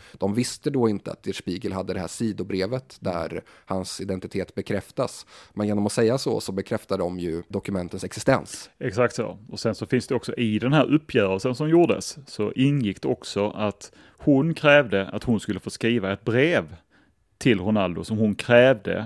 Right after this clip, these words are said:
Speaker 2: att han skulle läsa. Det ingick i dealen. Och hon skrev ju ett brev som jag tror var på sex, eh, sidor, där hon berättade hur må-,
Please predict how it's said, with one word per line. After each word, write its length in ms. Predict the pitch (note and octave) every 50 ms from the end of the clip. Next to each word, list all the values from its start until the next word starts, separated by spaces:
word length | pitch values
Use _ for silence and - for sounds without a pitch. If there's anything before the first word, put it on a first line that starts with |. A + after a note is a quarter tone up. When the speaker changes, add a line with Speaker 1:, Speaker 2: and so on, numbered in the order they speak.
| - -
Speaker 2:
att 80 | G#2+
han 160 | A#2 A2+ G2
skulle 200 | - - G2 F#2+
läsa. 360 | G2 G2 G#2 A#2 B2 - G2+ -
Det 80 | -
ingick 400 | A2+ C3+ D3 C3 G#2+ G2+ G#2 -
i 240 | - B2+ G#2+ F2+ F2+
dealen. 540 | G2 G#2 C#3 G#2+ D#2+ E2 F#2 G2+ B2 C3 C3 - _ _ _ _ _ _ _ _ _ _ _ _ _ _ -
Och 440 | - - G#2 G2+ F#2 - - - -
hon 160 | A#2+ A#2+ A2
skrev 320 | - - C3+ C3+ D3+ D#3+ D#3+
ju 60 | D#3+
ett 80 | D#3+
brev 200 | - F3 A#2 G2+
som 160 | F2+ - A2+ G#2
jag 140 | G#2+ G#2
tror 120 | - B2+ A2
var 60 | G#2+
på 120 | - -
sex, 440 | - - A#2+ A2 - - - - -
eh, 140 | G#2 F#2+ F#2+
sidor, 440 | - - C3+ C#3 A#2+ C3+ D#3+ C#3+ - - _ - - - - - _ _ _
där 100 | - G#2
hon 220 | F#2+ G2+ G2+ G2 G2+
berättade 460 | - A#2 A2+ G2 - - F#2+ F2 F#2+
hur 80 | G2
må-, 200 | F#2+ G2+ G2+ G2+